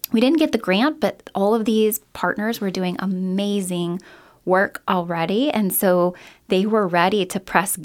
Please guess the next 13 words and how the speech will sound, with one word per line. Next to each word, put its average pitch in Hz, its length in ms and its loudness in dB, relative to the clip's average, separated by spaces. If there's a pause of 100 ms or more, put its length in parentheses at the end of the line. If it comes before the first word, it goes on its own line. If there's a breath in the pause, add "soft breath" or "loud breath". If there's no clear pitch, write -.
(100)
go. 180 300 2
We 175 140 0
just 185 180 -4
had 185 200 -2
to 185 120 -2
redirect 170 640 -2
some 185 160 -6
of 175 160 -6
our 170 180 -2
energies 175 680 -4
and 180 160 -4
efforts. 247 680 -4
And 185 440 -2